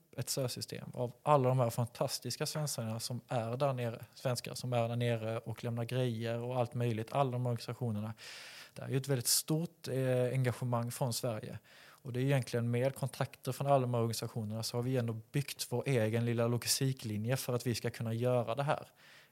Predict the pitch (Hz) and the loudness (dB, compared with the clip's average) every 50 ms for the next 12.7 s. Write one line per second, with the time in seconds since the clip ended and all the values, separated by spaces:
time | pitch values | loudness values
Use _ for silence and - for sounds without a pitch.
0 | _ - 110 - 117 110 120 135 131 127 127 127 139 143 135 110 - - 117 117 | _ -6 -4 -4 -2 0 0 0 0 2 2 2 4 4 2 2 0 -2 -2 -2
1 | 123 123 113 110 107 104 120 123 127 123 - - - 113 107 107 110 - 110 110 | 0 -2 -2 -4 -4 -2 -2 -2 -2 -4 -6 -4 -4 -4 -4 -4 -6 -8 -8 -8
2 | - 113 113 110 101 104 110 110 113 120 127 127 120 113 110 104 - - - - | -6 -4 -2 -2 -2 -2 -2 -2 0 0 0 0 -2 -4 -6 -8 -10 -12 -12 -12
3 | 117 - - 123 113 - - - 123 113 107 - - 123 131 120 113 - - 127 | -12 -12 -10 -10 -10 -6 -2 0 0 0 0 -2 -2 -2 -2 -2 -2 -2 -2 -2
4 | 139 - - - - 123 - 147 147 143 - - 107 110 117 - - 123 120 120 | -4 -4 -6 -8 -6 -4 -2 -2 -2 -4 -6 -8 -10 -10 -10 -12 -10 -6 -4 -2
5 | 117 117 120 117 110 - - 131 135 131 113 113 117 131 139 131 120 113 101 - | -2 0 -2 -2 -4 -4 -8 -6 -2 0 0 2 2 2 0 0 0 -4 -6 -6
6 | - 131 131 127 117 110 110 113 123 120 120 - - 131 123 120 - - - - | -6 -4 -2 -2 -2 0 0 0 0 2 0 0 0 0 0 0 0 -2 -2 -2
7 | 117 - 107 107 117 131 135 - - - - - - - - - - - 110 - | -4 -6 -6 -4 -4 -4 -4 -6 -12 -18 -16 -16 -18 -18 -16 -6 0 0 2 4
8 | 131 120 117 120 120 127 127 120 120 120 110 107 - - 131 127 131 131 123 117 | 4 4 4 4 4 4 4 6 6 6 4 4 0 -4 -2 0 2 2 4 4
9 | 117 117 113 113 117 110 - - 117 - 127 113 - - 113 - - 120 117 120 | 2 0 0 0 -2 -2 -2 -4 -4 -2 -2 -2 -2 -4 -4 -4 -2 -2 -2 -2
10 | 120 120 - - - - 104 101 - _ _ _ _ _ - - - _ _ _ | -4 -4 -6 -8 -10 -10 -10 -12 -14 _ _ _ _ _ -20 -20 -20 _ _ _
11 | - - 120 117 120 - 135 127 120 127 143 143 139 131 127 127 120 - - 113 | -10 -6 -4 -2 0 2 2 2 4 4 6 6 6 6 4 4 2 0 -4 -6
12 | 110 107 - - 117 107 - - 117 113 - - - | -6 -4 -4 -4 -4 -2 -2 -4 -4 -6 -6 -6 -8